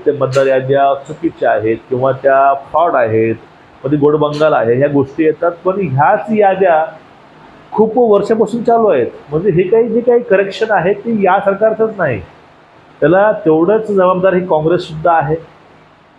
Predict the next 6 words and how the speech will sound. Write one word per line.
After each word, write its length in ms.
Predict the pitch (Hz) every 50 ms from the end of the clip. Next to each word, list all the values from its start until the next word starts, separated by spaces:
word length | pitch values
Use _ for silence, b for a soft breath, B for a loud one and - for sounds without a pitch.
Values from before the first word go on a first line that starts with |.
| _ _ _ - - - - - - - - - - - - - - -
सर्व 220 | 196 233 262 254
जबाबदार 340 | 214 208 202 190 170 160 151
आहेत 140 | 143 131 -
त्याला 160 | 120 104 107
गोष्टीला, 360 | 113 110 - - - - 76 - - - - _ -
कारण 260 | 131 143 165 208